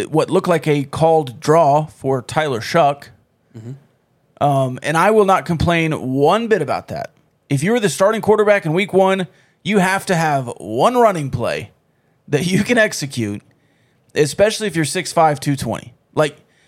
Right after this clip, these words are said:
Speaker 1: you have to have that in your game.
Speaker 2: Yeah, there's
Speaker 1: A-, and if you, if you can, if you, if you're not able to do that,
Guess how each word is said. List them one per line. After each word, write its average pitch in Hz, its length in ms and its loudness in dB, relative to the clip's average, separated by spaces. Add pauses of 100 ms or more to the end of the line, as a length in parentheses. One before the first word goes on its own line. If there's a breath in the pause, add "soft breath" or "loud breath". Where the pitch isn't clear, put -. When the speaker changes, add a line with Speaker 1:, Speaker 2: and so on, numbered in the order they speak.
(180)
Speaker 1:
you 240 160 4
have 196 300 0
to 190 80 -2
have 165 240 0
that 143 120 2
in 135 120 -2
your 123 120 -6
game. 104 360 -10 (560)
Speaker 2:
Yeah, 107 220 -14 (100)
there's 113 360 -10 (180)
Speaker 1:
A-, - 40 -4 (120)
and 165 80 -2
if 143 160 -2
you, 190 220 -2
if 151 140 0
you 139 80 -2
can, 233 320 0
if 226 140 -2
you, 156 120 -2
if 143 180 -4
you're 160 120 2
not 196 400 0 (1000)
able 196 500 2 (340)
to 160 120 -4
do 156 180 4
that, 202 340 2